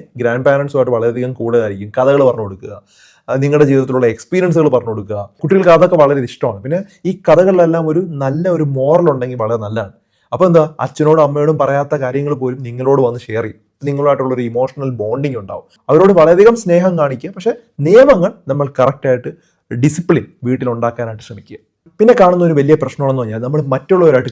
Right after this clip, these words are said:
കമ്പയർ ചെയ്യുക. അതായത് പണ്ട് മുതലേ ചെയ്തതാണ്, അതായത് കസിനെ കുറിച്ചും അല്ലെങ്കിൽ ഫ്രണ്ട്സിൻ്റെയും മാർക്കുകളൊക്കെ വെച്ച് കമ്പയർ ചെയ്യുക. അത് അങ്ങ് ഒരു കാരണവശാലും അങ്ങനെ ചെയ്യരുത്. അത് വലിയ മുറിവുകൾ ഉണ്ടാക്കുന്ന ഒരു കാര്യമാണ്. അപ്പം നമ്മൾ, നമ്മുടെ കുട്ടി എന്ന് പറഞ്ഞാൽ നമ്മുടെ ഒരു സെപ്പറേറ്റ് ആയിട്ടുള്ളൊരു കുട്ടിയാണ്.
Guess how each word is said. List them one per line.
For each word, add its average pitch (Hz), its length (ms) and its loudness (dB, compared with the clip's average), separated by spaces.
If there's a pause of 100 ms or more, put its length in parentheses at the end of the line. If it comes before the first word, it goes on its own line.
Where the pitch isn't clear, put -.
കമ്പയർ 120 300 -4
ചെയ്യുക. - 200 -14 (420)
അതായത് 180 260 2
പണ്ട് 135 240 0
മുതലേ 143 280 4
ചെയ്തതാണ്, 160 560 2 (240)
അതായത് 135 380 -2 (160)
കസിനെ 135 240 -2
കുറിച്ചും 120 480 -8
അല്ലെങ്കിൽ 123 220 -6
ഫ്രണ്ട്സിൻ്റെയും 131 680 -4
മാർക്കുകളൊക്കെ 127 540 0
വെച്ച് 113 200 -8
കമ്പയർ 110 280 -4
ചെയ്യുക. 110 180 -12 (360)
അത് 180 100 4
അങ്ങ് 165 160 2
ഒരു 156 180 4
കാരണവശാലും 131 540 0
അങ്ങനെ 120 180 -8
ചെയ്യരുത്. 120 600 -6
അത് 139 300 -4
വലിയ 151 380 0 (140)
മുറിവുകൾ 135 440 0
ഉണ്ടാക്കുന്ന 123 380 -4
ഒരു 110 120 -6
കാര്യമാണ്. 107 320 -8 (240)
അപ്പം 147 160 -4
നമ്മൾ, 160 260 4 (260)
നമ്മുടെ 151 240 2
കുട്ടി 151 220 0
എന്ന് 147 120 0
പറഞ്ഞാൽ 135 180 -2
നമ്മുടെ 123 340 -4
ഒരു 123 240 -6 (360)
സെപ്പറേറ്റ് 170 520 2
ആയിട്ടുള്ളൊരു 123 340 -4
കുട്ടിയാണ്. 107 340 -12